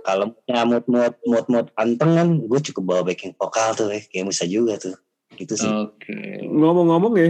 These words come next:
Speaker 3: lo berdua kan pernah bikin rental video kan ya? Iya kan?
Speaker 2: Hmm, hmm, hmm,
Speaker 3: Nah.
Speaker 2: hmm. Itu juga belum diterusin tuh.
Speaker 3: Nah, itu kelanjutannya gimana tuh? Padahal lagunya
Speaker 2: Iya.
Speaker 3: enak-enak menurut, eh, kalau buat gue ya,
Speaker 2: Iya.
Speaker 3: masuk-masuk
Speaker 2: Iya.
Speaker 3: semua tuh.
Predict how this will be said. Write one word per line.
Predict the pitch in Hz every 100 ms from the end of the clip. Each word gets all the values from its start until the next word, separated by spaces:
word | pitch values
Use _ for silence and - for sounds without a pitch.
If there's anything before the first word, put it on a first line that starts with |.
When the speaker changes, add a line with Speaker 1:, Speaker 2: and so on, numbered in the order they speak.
| 185
Speaker 3:
lo | 165 180
berdua | 147 143 170
kan | 226
pernah | 185 156
bikin | 160 143 143 143
rental | 135 135 135 135
video | 123 98 120
kan | 120 110
ya? | 85 85 - _ _ _
Iya | - 123
kan? | 170
Speaker 2:
Hmm, | 165 143 127
hmm, | 117 131 123
hmm, | 110 127 151 127
Speaker 3:
Nah. |
Speaker 2:
hmm. | 120 139 120 110 117
Itu | 127
juga | 160 147
belum | 135 131
diterusin | 151 165 175
tuh. | 160 135 135 - -
Speaker 3:
Nah, | 107 110
itu | 208
kelanjutannya | 190 156 156 190
gimana | 220 120 101 92
tuh? | 90 85 _ _
Padahal | 139 214 175
lagunya | 160 135 139 185
Speaker 2:
Iya. | 185 147 151 -
Speaker 3:
enak-enak | 143 156 196 143
menurut, | 131 127 120
eh, | - 127 123 123
kalau | 120 120
buat | 120
gue | 107 160
ya, | 110
Speaker 2:
Iya. | 147 123 -
Speaker 3:
masuk-masuk | 113 110 - 110 123
Speaker 2:
Iya. |
Speaker 3:
semua | 131 127 120
tuh. | 101